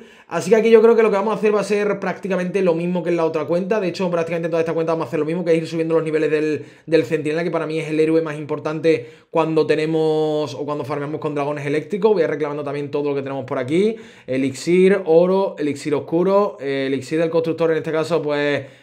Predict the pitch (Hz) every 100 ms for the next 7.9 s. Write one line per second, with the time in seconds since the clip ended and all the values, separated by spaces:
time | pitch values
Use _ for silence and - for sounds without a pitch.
0 | _ 147 151 165 165 165 156 170 175 160
1 | 165 160 160 151 156 156 160 151 151 151
2 | 151 151 151 147 143 - 160 156 - 143
3 | 135 143 160 170 151 147 139 135 139 131
4 | 123 - _ _ _ - 156 143 151 156
5 | 160 160 156 156 143 151 123 147 151 147
6 | 156 139 147 143 131 131 143 165 147 139
7 | 135 139 147 139 135 139 165 202 226